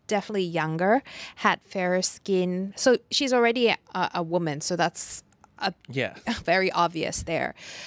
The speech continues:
Speaker 1: So the family called the staff at the hospital morgue, who realized they had made a mistake, and the morgue told them they had accidentally given the body of a thirty-three-year-old woman from Suphanburi province in central Thailand. And the family set up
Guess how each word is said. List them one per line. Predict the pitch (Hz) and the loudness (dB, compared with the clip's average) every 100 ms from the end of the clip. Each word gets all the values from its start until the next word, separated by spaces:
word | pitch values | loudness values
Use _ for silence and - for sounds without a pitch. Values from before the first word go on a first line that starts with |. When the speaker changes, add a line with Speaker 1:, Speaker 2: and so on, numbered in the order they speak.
| - | 0
Speaker 1:
So | 277 | 2
the | 254 | 4
family | 247 262 302 | 2 2 0
called | 311 311 311 | 2 2 2
the | |
staff | 311 269 233 233 | 0 2 2 0
at | |
the | 226 | -4
hospital | - 190 - 214 240 | 0 0 0 -2 -2
morgue, | 220 180 180 190 | 2 4 4 4
who | |
realized | 196 185 190 180 180 | 4 4 6 4 2
they | 180 | -2
had | 175 165 | -4 -4
made | 160 185 | -4 -2
a | |
mistake, | 220 214 - 160 226 - - - - - | -2 -2 0 0 0 -2 -16 -14 -10 -2
and | 208 | 2
the | |
morgue | 202 202 202 | 4 2 2
told | 240 214 208 | 2 2 2
them | 202 | 0
they | 196 | 0
had | 185 185 180 | 0 0 -2
accidentally | 180 - 190 185 190 180 | -2 -2 -2 -2 -2 -2
given | 180 190 185 | -2 -4 -4
the | 170 | -4
body | 156 160 170 175 | -2 -2 0 0
of | 160 165 - | -2 -4 -6
a | 165 | -6
thirty-three-year-old | 185 190 214 - 196 180 175 160 160 | -2 0 -2 -2 -2 0 2 2 0
woman | 175 160 185 214 | -2 -4 -4 -6
from | - 175 | -4 -2
Suphanburi | 175 151 180 165 151 160 - | -2 -2 -4 -4 -2 -4 -2
province | - 160 170 175 - | 0 2 2 -2 -4
in | 160 160 | -4 -4
central | 165 160 - - | -4 -6 -10 -8
Thailand. | - 196 196 160 - - - - - - - - | 0 2 4 2 0 -6 -14 -16 -14 -14 -10 0
And | 190 190 185 180 - | 2 4 2 -2 -6
the | 208 202 | -4 -2
family | 220 208 208 208 | 0 2 2 2
set | - 185 | 2 2
up | 175 | 0